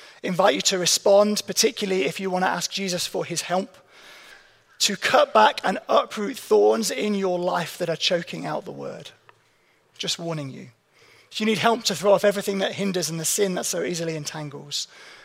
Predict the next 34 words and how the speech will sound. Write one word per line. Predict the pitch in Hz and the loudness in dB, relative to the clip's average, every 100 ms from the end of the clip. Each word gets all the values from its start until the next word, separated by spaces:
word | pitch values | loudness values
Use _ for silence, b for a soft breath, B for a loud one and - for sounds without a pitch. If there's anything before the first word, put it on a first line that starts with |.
| B | B
we're | 175 | -2
gonna | 185 175 | -2 -2
come | 185 170 | -4 -4
to | 147 | -4
Jesus | 160 170 156 | -4 -2 -2
for | - 147 | -2 -2
that | 156 - | -4 -4
in | 160 | -8
a | 139 | -8
minute. | 147 135 143 | -8 -10 -8
But | - - | -8 -4
first, | 220 190 160 - - B B B | 0 2 2 -4 -8 B B B
three | B - 220 | B -6 -4
things, | - 165 127 - | -2 -6 -4 -6
super | - - 269 262 | -4 0 0 2
simple | 226 240 226 190 | 2 2 2 0
things | 202 180 160 - B B B B B | 0 0 -2 -6 B B B B B
that | - 277 | -2 2
I | 262 214 240 | 6 8 6
am | 269 202 | 4 2
trying | 196 - 226 220 190 180 | 0 4 6 6 2 0
to | - 180 | -4 4
work | 190 185 | 4 4
into | 220 196 214 | 2 0 2
my | 196 185 | 2 2
life | 185 170 | 2 0
and | 175 | -2
I'm | 175 | -2
finding | - 185 180 151 | 2 0 0 -2
helpful | 175 - 170 | -2 -2 -2
as | 160 | -2
I | 147 | -2
try | 139 180 160 151 | -4 -2 0 -2
because, | 147 - 147 - | -6 -8 -4 -4